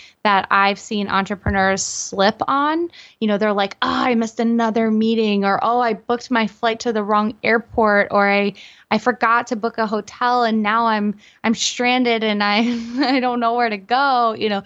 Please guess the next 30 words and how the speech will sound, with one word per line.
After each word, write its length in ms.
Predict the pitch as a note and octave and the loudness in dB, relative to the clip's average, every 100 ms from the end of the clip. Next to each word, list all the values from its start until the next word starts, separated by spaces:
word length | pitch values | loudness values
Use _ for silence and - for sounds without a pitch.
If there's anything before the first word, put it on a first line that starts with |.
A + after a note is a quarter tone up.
| - - | -12 -8
those 240 | - C#4+ D#4+ | -2 0 0
kinds 240 | E4+ D#4 | -2 0
of 100 | C#4 | -2
things 300 | B3 A#3+ A#3+ - | 0 0 -2 0
are, 380 | G3+ G3 F#3+ F3+ | 2 2 2 0
are 240 | - F#3+ | 0 0
a 100 | F3 - | -2 -2
big 240 | G#3+ G3 | -2 -2
pain 320 | - G3 F#3+ | -6 -4 -4
point 260 | F#3+ G#3 - | -2 -2 -2
for 140 | - | -4
people 600 | G#3 - G#3+ G#3+ G#3+ G#3+ G#3+ - - | -4 -4 -2 2 2 0 -2 -14 -6
and 100 | G#3 | 0
are 140 | G3+ - | 2 2
often 340 | G3+ G3+ G3+ | 2 0 -2
the 80 | G3+ | -6
first 600 | - G3 F#3+ F#3+ - - - | -2 0 2 0 -6 -10 -2
things 260 | G3 F#3+ | 0 0
that 160 | F#3+ F#3+ | -2 -2
they 120 | F#3+ | -2
want 240 | F3+ F#3+ F#3+ | 0 0 0
to 40 | |
delegate. 640 | - F#3 F#3+ F#3 - - - _ _ _ _ _ _ - - | 0 2 2 0 -4 -4 -8 _ _ _ _ _ _ -20 -2
Uh, 420 | A3 G3+ F#3+ F#3+ - | 0 2 4 2 0
then, 500 | G#3+ C4 E4 E4+ D#4 | 0 2 4 2 0
you 160 | - C4+ | 0 2
know, 300 | B3+ A#3+ A#3 | 2 2 0
for 220 | - - - | -2 -4 0
us, 420 | E4 F4+ C4+ - _ _ _ - | 2 2 -2 -6 _ _ _ -2
it's, 360 | - - - | -2 -4 -20